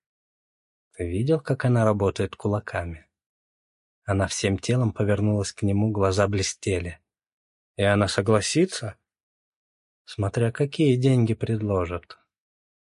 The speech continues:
Алина посмотрела на крайнюю ложу. «Ну, думаю, да». «Выходит, всё продаётся?»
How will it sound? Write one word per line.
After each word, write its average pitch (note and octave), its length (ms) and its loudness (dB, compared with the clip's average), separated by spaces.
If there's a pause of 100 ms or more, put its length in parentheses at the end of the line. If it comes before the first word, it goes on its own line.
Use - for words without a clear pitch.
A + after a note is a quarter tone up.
(120)
Алина G#2+ 340 2
посмотрела G#2+ 600 0
на G2+ 120 0
крайнюю G2+ 420 -2
ложу. F2+ 380 -4 (600)
«Ну, C#3+ 180 2
думаю, C#3+ 720 2 (100)
да». B2+ 460 -4 (1080)
«Выходит, A2 720 0 (140)
всё - 240 -2
продаётся?» G#2+ 920 2